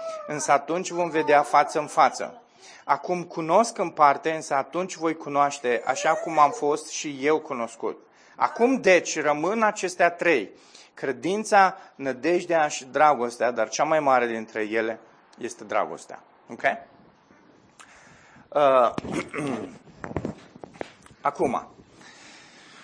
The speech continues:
textul ăsta este un text foarte, foarte, foarte disputat.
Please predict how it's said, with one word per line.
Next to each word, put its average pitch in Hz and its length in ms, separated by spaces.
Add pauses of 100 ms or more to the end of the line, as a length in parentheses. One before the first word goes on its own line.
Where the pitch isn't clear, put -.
(2250)
textul 233 400
ăsta 180 340
este 160 260
un 143 100
text 139 220
foarte, 156 360
foarte, 120 360
foarte 107 280
disputat. - 580